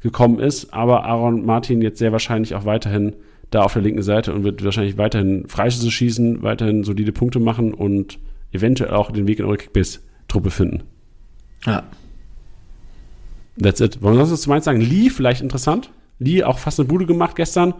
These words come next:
Speaker 1: Könnte eventuell auch spielen, weil, wie heißt der Kollege nochmal? Fu-, äh, Fulgini nicht gestartet hat, wo ich eigentlich dachte, dass er sofort in der Startelf stehen wird.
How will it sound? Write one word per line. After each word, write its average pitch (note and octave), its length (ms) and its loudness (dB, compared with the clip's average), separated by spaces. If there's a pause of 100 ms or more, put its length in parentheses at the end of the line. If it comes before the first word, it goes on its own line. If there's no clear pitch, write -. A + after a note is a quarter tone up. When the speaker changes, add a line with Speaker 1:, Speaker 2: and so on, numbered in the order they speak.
(560)
Speaker 1:
Könnte C#3+ 460 2
eventuell C3 720 0
auch C#3 200 0
spielen, D3 540 2
weil, D3+ 480 2 (920)
wie A2 120 -2
heißt A#2 180 0
der B2 60 0
Kollege F#2 340 0
nochmal? F#2 320 0
Fu-, - 300 -2 (120)
äh, - 140 -4
Fulgini C3+ 720 2
nicht A2 200 0
gestartet G#2 380 0
hat, C3 180 0 (160)
wo A2 120 0
ich A#2+ 80 -2
eigentlich C3 200 -2
dachte, C#3 340 0 (460)
dass A#2+ 140 -2
er B2 240 4
sofort C3+ 280 0
in A#2+ 40 0
der F#2+ 80 2
Startelf F#2 320 -2
stehen F#2 240 -4
wird. F2+ 200 -4